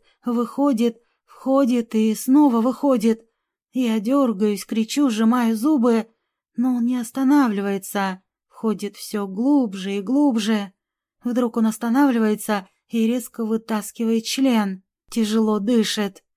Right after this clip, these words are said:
Его дыхание слышно даже сквозь мои стоны. Он медленно поворачивает меня и сажает на низкий журнальный столик, а сам присаживается между моих ног на колени. Я снова кричу,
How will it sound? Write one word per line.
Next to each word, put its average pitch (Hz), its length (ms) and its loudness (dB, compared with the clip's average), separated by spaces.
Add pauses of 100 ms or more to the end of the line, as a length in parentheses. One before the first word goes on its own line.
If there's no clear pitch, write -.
(200)
Его 269 260 0
дыхание 254 520 2
слышно 240 460 -2
даже 226 340 -2
сквозь 240 420 -6
мои 233 220 -2
стоны. 214 720 0 (540)
Он 254 180 2
медленно 214 380 -2
поворачивает 208 720 -4
меня 196 380 -2 (180)
и 214 140 -6
сажает 220 640 -4
на 196 200 -4
низкий 202 420 -4
журнальный 190 540 -4
столик, 196 580 -2 (400)
а 247 120 -6
сам 277 220 0
присаживается 233 800 -4
между 226 320 0
моих 226 300 0
ног 233 200 -2
на 226 120 -4
колени. 220 760 0 (520)
Я 220 280 -4
снова 220 500 -4
кричу, 233 840 -2